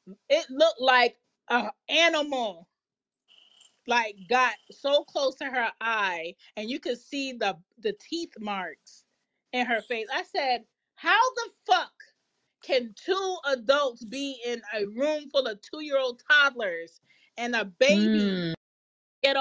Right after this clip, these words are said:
Speaker 1: hold of another baby's face long enough to do that. And the lady, um,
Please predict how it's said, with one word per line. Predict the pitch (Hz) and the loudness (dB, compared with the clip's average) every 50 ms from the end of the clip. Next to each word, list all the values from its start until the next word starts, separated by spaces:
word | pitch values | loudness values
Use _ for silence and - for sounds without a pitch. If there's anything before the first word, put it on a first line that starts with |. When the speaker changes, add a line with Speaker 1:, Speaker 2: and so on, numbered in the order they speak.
| 269 269 | 0 -2
Speaker 1:
hold | 277 311 277 277 269 262 | -2 0 0 2 2 2
of | 247 233 | 2 0
another | 220 233 233 254 277 269 277 254 | -2 -2 -2 -2 2 2 2 2
baby's | 220 247 254 254 262 262 247 - | 4 2 0 0 0 -6 -14 -4
face | - 277 262 247 254 208 | 0 2 2 2 0 -2
long | 220 226 233 247 269 262 247 | -6 -6 -4 -4 -4 -4 -4
enough | 240 240 240 233 226 220 - _ _ _ _ _ _ - | -4 -2 -2 -2 -2 -4 -6 _ _ _ _ _ _ -12
to | - 247 | -10 -10
do | 233 190 240 262 254 | -6 -4 -4 -2 0
that. | 233 208 160 - _ _ _ _ _ _ _ _ _ _ _ _ _ _ _ _ _ _ _ - | 0 0 -2 -4 _ _ _ _ _ _ _ _ _ _ _ _ _ _ _ _ _ _ _ -2
And | 247 254 247 247 233 | -2 0 0 0 0
the | 233 233 | 0 2
lady, | 220 240 254 262 269 269 277 254 247 233 208 | 2 4 4 4 4 2 -2 -8 -10 -8 -8
um, | 220 226 220 214 208 208 202 202 196 196 208 | -6 -6 -4 -6 -6 -8 -8 -10 -12 -14 -16